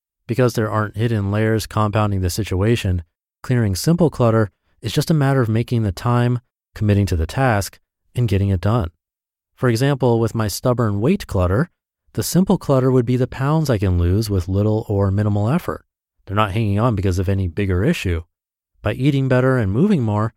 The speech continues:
these pounds come off relatively easily. Number two, symptomatic clutter. If you struggle to make the time, make decisions, or let things go,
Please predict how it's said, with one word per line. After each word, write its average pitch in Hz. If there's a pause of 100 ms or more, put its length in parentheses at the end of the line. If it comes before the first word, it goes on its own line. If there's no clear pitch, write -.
(340)
these 90
pounds 101
come 101
off 107
relatively 92
easily. 95 (840)
Number 110
two, 135 (400)
symptomatic 104
clutter. 82 (880)
If 107
you 123
struggle 143
to -
make 131
the 110
time, 127
make 107
decisions, 123
or 85
let 107
things 104
go, 101